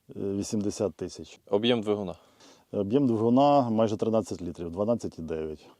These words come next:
Speaker 2: Скільки кінських сил?
Speaker 1: Чотириста двадцять.
Speaker 2: Витрата палива?
Speaker 1: Витрата палива в середньому від тридцяти двох до тридцяти п'яти літрів.
Speaker 2: Максимальна витрата палива коли?
Speaker 1: Максимальна витрата палива була, як, е, їхали в Кишинів, е, в, на літак.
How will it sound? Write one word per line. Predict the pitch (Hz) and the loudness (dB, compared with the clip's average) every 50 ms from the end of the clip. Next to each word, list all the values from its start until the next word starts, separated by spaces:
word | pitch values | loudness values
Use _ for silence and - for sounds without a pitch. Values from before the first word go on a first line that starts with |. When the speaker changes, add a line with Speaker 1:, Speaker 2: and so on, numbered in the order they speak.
| _ _ | _ _
Speaker 2:
Скільки | - - - 120 113 107 117 98 | -20 -6 -4 -4 -2 -2 -4 -6
кінських | - 107 101 - 104 95 | -6 -8 -6 -6 -8 -10
сил? | - - 76 80 - _ _ _ _ _ _ _ | -8 -10 -10 -10 -12 _ _ _ _ _ _ _
Speaker 1:
Чотириста | - 123 - - 117 113 104 - - 98 | -20 -8 -2 0 0 0 0 0 -4 -4
двадцять. | 87 82 82 80 80 - - 82 - _ | -4 -4 -6 -6 -8 -10 -16 -18 -16 _
Speaker 2:
Витрата | 104 110 - 117 113 - 101 | -6 2 6 6 6 6 4
палива? | - 95 87 85 80 80 85 - _ | 4 4 4 4 2 0 -4 -8 _
Speaker 1:
Витрата | 104 90 90 101 107 - - 180 170 - 160 | -16 -8 -4 -4 -4 0 0 0 2 2 0
палива | 131 - - 175 170 165 156 143 135 | 0 0 0 2 4 4 6 6 6
в | 117 - | 4 2
середньому | - 135 131 135 135 123 123 120 113 110 107 107 | 2 4 4 4 6 4 4 2 2 0 -2 -4
від | 104 104 110 110 101 98 | -4 -4 -4 -4 -6 -4
тридцяти | - 117 113 104 90 - - _ 120 110 | 0 0 0 0 0 -6 -6 _ -4 -4
двох | 104 104 110 120 143 165 156 - - | -2 -2 0 2 2 2 0 0 0
до | 101 104 104 | 2 2 2
тридцяти | - 117 110 101 - - - 117 | 4 2 0 -2 -4 -2 -2 -2
п'яти | 98 - 107 87 107 98 | 0 0 -2 -2 -2 -2
літрів. | 90 87 85 78 - 80 78 76 73 - _ | -2 -4 -6 -6 -8 -10 -10 -10 -12 -14 _
Speaker 2:
Максимальна | 113 120 113 - - 131 127 123 113 110 107 | -4 -4 -4 -2 -4 0 0 2 2 2 2
витрата | 104 101 107 107 98 - | 0 2 2 0 0 0
палива | 101 - 104 98 98 95 92 90 | 0 2 4 4 4 4 2 0
коли? | - 101 92 87 87 _ _ _ _ _ - | -2 -6 -6 -6 -10 _ _ _ _ _ 0
Speaker 1:
Максимальна | 113 113 120 113 - - 135 135 139 120 120 123 117 | 4 4 4 4 4 2 4 4 6 4 4 4 4
витрата | 110 113 - 113 113 90 107 92 | 4 4 4 4 4 4 2 0
палива | - 120 120 120 110 104 104 | 4 6 6 8 8 6 6
була, | 107 110 110 113 113 110 | 4 6 6 8 8 8
як, | 104 101 90 - _ _ - - | 8 6 2 -2 _ _ -10 -6
е, | 98 95 95 98 95 | -4 -2 -2 -2 -2
їхали | 101 107 107 - 113 101 95 95 98 95 95 95 90 92 | -2 -2 -2 0 0 0 2 0 0 0 0 0 -2 -2
в | 98 98 95 90 85 | -4 -6 -8 -10 -6
Кишинів, | - 113 95 - 107 101 104 110 110 104 95 80 - - 90 | -4 -4 -4 -4 -4 -4 -2 -2 -2 -2 -4 -6 -12 -14 -14
е, | 90 | -12
в, | 92 95 95 92 92 92 92 92 92 92 90 90 92 92 92 92 90 92 90 87 87 87 87 87 87 92 90 90 92 95 | -8 -6 -4 -4 -2 -2 -2 -2 -2 -4 -6 -8 -10 -12 -12 -14 -14 -14 -14 -12 -12 -12 -12 -12 -12 -12 -12 -10 -6 -4
на | 104 | -2
літак. | 101 98 92 - - 90 85 - - | -2 -2 -4 -6 -6 -6 -8 -8 -12